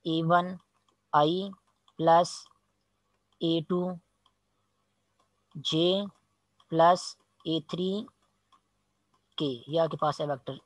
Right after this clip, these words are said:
A, और इसका dot product लेना है हम लोगों ने vector B के साथ। तो vector B भी यहाँ पे generally लिखते हैं, vector B है आपके पास B one I plus B two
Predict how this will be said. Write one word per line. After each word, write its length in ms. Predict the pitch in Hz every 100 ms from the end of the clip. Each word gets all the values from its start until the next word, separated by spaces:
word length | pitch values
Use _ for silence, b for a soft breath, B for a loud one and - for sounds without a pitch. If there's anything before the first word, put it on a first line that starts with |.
| -
A, 320 | 165 196 208 - B B B 170
और 100 | 170
इसका 280 | - - 180
dot 280 | 156 165 156
product 180 | 170
लेना 200 | 170 156
है 80 | 156
हम 140 | 156 147
लोगों 280 | 143 147 151
ने 160 | 156 151
vector 520 | 147 - 160 165 - _ _ _ _ _ _ _ _ _ _ _ -
B 240 | - 143 151
के 120 | 196
साथ। 280 | 202 190 196 - 160
तो 60 |
vector 280 | 147 139 143
B 160 | 135 156
भी 120 | 180
यहाँ 140 | 196
पे 80 | 196
generally 200 | 180 185
लिखते 260 | 185 - 185
हैं, 100 | 175
vector 240 | 156 160
B 240 | 151 156 180
है 80 |
आपके 220 | 165 160 165
पास 380 | 170 165 156 - _ b b b b _
B 300 | 147 151 170
one 320 | 170 185 190 190 _ _ _ _ _ _
I 420 | 151 160 180 202 190 _ _
plus 360 | 165 165 175 - - _ _ _ _ _ - 139
B 260 | 170 170 165
two 140 | 196